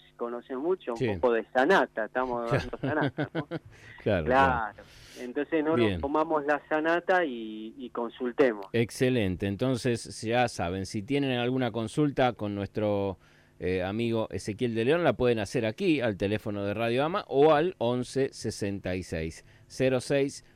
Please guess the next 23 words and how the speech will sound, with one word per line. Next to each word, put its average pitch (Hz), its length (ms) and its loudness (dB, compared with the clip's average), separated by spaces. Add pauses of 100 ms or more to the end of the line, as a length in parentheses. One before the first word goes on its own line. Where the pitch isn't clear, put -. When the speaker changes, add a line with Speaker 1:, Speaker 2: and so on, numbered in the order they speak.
Speaker 2:
cuarenta 117 680 0
ochenta 110 580 -2
y 104 80 -2
seis. 135 280 2
La 107 100 2
primera 107 320 -2
consulta 107 400 -6
es 110 60 -2
gratuita. 123 400 -2
Yo 110 140 -4
siempre 117 320 -4
les 104 140 0
digo 123 200 0
que 101 100 -6
lo 101 80 -2
hagan 107 200 -2
por 98 120 -4
escrito, 151 560 -2 (340)
porque 156 240 -2
un 190 100 0
mensaje 147 420 -2
de 131 120 2
audio 139 400 2